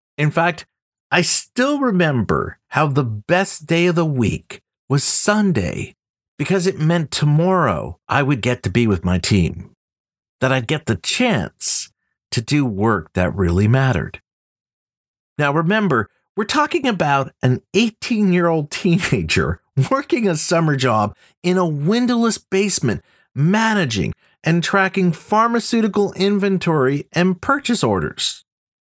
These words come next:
Mister Hainsworth clearly understood that to get employees engaged in the work they do doesn't involve offering them glamorous or exciting work, but showing them that what they do matters,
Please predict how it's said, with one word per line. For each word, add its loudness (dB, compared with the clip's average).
Mister 0
Hainsworth 0
clearly 0
understood 0
that -2
to 0
get 0
employees 0
engaged 0
in 0
the 2
work 0
they 0
do 0
doesn't 0
involve 0
offering 0
them 0
glamorous 0
or 0
exciting 2
work, -2
but 0
showing 0
them 2
that -2
what 2
they 0
do 0
matters, 0